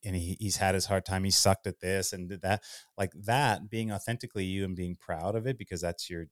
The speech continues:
your journey. I think everyone can learn from that. And if you can get yourself in that place, not only are you going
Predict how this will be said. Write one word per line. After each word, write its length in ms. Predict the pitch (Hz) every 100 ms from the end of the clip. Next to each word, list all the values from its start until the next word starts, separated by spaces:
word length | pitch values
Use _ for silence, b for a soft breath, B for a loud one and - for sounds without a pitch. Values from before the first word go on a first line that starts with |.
| _
your 180 | 90 85
journey. 580 | - 87 87 110 120 -
I 60 | 107
think 160 | 104
everyone 300 | 101 101 92
can 180 | - 82
learn 240 | 82 82
from 200 | 82 92
that. 180 | 92 98
And 80 | 92
if 120 | 85
you 60 | 104
can 100 | 104
get 180 | 107 -
yourself 340 | - 90 87
in 80 | 85
that 240 | 85 -
place, 480 | - 87 87 117 -
not 220 | 92 107
only 240 | 131 123 107
are 100 | 92
you 160 | 90
going 320 | 90 92 87